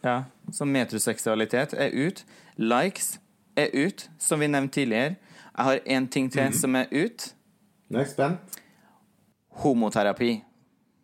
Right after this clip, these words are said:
Speaker 2: Ja, altså, homoterapi kan bare gå og legge seg.
Speaker 1: Yes. Og nå blir det utredning, da. Det hadde ikke behøvd å blitt noe utredning, det kunne bare blitt et forbud.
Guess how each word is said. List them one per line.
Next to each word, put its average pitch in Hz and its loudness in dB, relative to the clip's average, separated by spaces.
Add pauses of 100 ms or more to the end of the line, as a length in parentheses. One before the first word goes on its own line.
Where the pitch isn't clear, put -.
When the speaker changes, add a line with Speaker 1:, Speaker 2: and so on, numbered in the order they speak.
(1400)
Speaker 2:
Ja, 90 -8 (140)
altså, 90 -4 (280)
homoterapi 101 2
kan 107 0
bare 98 2
gå 95 -2
og - 0
legge 92 0
seg. 95 -4 (500)
Speaker 1:
Yes. 117 0 (540)
Og 139 2
nå 135 2
blir 139 2
det 131 4 (120)
utredning, 107 2
da. 107 2
Det 117 0
hadde 120 2
ikke 110 0
behøvd 110 2
å 104 0
blitt 104 -2
noe - -2
utredning, 110 2
det 120 -2
kunne 113 2
bare 110 2
blitt 107 0
et 120 0
forbud. 143 0